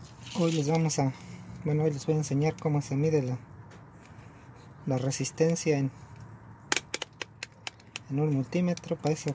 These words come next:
pues, vamos a utilizar el multímetro y hay que saber dónde se ubica la, las resistencias, dónde se, con cuál se tiene que medir resistencia, este, y qué cosas podemos medir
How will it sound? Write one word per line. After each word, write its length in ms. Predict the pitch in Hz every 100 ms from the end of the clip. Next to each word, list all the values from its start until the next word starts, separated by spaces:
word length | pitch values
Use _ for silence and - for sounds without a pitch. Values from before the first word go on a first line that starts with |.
| -
pues, 260 | 131 - - - - - - - - - - - - - - - -
vamos 220 | 151 139
a 20 |
utilizar 400 | 131 135 131 165
el 140 | 151
multímetro 640 | 131 131 127 180 175 170 147
y 60 |
hay 60 | 151
que 140 | -
saber 320 | 151 143 147 143
dónde 220 | 151 143
se 140 | 139
ubica 340 | 131 151 - 131
la, 160 | 131 - - - - - - - - - - - - - - -
las 160 | 131
resistencias, 880 | 127 127 131 - 170 175 175 160 -
dónde 220 | 151 147 143
se, 80 | 135 127 -
con 160 | 131
cuál 220 | 127 151 147
se 100 | 131
tiene 220 | 156 151
que 120 | 156
medir 280 | 151 143 147
resistencia, 720 | 143 135 - 160 165 - 156 - - - - - - - - - - - - - - - - - -
este, 400 | 127 - - 127
y 120 | 127 - - - - -
qué 120 | 156
cosas 360 | 151 160 175 156
podemos 380 | - 147 156 143
medir 420 | 135 127 151 147